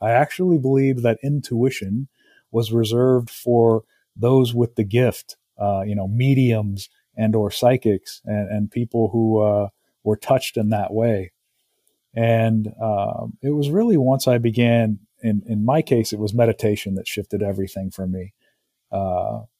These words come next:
once I started a meditation practice, I started to get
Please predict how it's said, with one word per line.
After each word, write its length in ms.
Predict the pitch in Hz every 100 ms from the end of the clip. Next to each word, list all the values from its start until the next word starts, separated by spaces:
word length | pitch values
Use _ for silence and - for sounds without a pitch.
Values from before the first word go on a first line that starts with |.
| _
once 260 | 107 135 151
I 100 | 139
started 340 | - 131 117
a 40 | 110
meditation 540 | 110 107 120 117 117
practice, 480 | 110 101 - 101 -
I 120 | 117
started 400 | 120 151 151 127
to 120 | 117
get 260 | 113 120